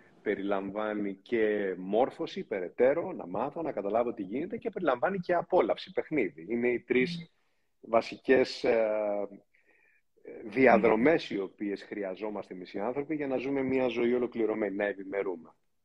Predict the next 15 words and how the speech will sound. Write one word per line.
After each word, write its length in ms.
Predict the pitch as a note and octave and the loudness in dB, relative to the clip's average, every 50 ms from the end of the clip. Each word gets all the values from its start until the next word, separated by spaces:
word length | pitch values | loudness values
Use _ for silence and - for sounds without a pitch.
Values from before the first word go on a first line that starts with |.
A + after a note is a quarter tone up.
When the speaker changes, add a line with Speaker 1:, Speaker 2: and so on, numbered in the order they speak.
| _ _ _ | _ _ _
Speaker 1:
Έτσι. 360 | - A#2+ A#2+ - - - E2+ - _ _ _ - - - - _ _ _ _ - - - _ _ _ _ _ | 0 0 0 0 -2 -8 -14 -16 _ _ _ -20 -20 -20 -20 _ _ _ _ -20 -20 -20 _ _ _ _ _
Οπότε, 1200 | _ - - - F3 F3 E3+ F#3 F3 E3+ E3+ E3 E3 D#3+ D#3 D#3 D3+ D3 C#3+ C#3 C#3 C3+ C3+ C#3 C3+ - _ - | _ -2 2 4 4 4 6 6 6 6 4 4 2 0 -2 -4 -4 -6 -6 -8 -8 -10 -10 -12 -14 -18 _ -12
είναι 140 | D#3+ F3 F3 | -10 -8 -6
πάρα 260 | E3+ - F3 F3+ F3 | -2 0 0 2 2
πολύ 160 | C#3+ C3 A#2 A2 | 0 -2 -4 -4
σημαντικό 340 | - A2+ G#2 G2 G2 - | -6 -6 -6 -6 -6 -6
να 120 | G#2 G2+ F#2 | -6 -6 -6
κοιτάξουμε 680 | F2 G2 - - G#2 G#2 G2+ - - B2+ C3 C#3 D3 D3+ C#3 | -6 -4 -2 0 2 2 0 0 -4 -4 -2 -2 -2 -4 -6
σ-, 240 | - - - _ _ _ _ _ _ _ _ | -10 -16 -20 _ _ _ _ _ _ _ _
σε 180 | - - - A#2+ | -12 -10 -8 -4
ποια 120 | - C#3+ | -2 0
πράγματα 300 | C#3 C3+ C3 B2+ B2 B2 | 2 2 2 2 0 -2
θα 120 | - B2 A#2+ | -2 -4 -4
πούμε 320 | - A#2+ A2+ G#2+ G#2 - - | -4 -4 -2 -4 -4 -4 -4
όχι, 480 | G#2+ G#2 G#2 G2+ - - D#3+ F3 F#3+ | -2 -2 -2 -2 -2 -4 -4 -4 -4